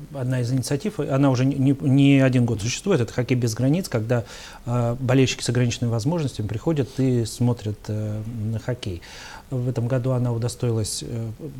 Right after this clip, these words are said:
приза гражданской инициативы. Будете ли вы продолжать? То есть смогут ли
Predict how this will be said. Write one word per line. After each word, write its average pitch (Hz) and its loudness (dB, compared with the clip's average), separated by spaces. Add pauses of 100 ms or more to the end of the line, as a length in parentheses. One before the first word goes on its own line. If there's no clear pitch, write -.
приза 139 2
гражданской 107 -2
инициативы. 104 -4
Будете 135 -2
ли - 2
вы 123 0
продолжать? 113 -2 (100)
То - -12
есть 95 -8
смогут 123 -2
ли 110 -2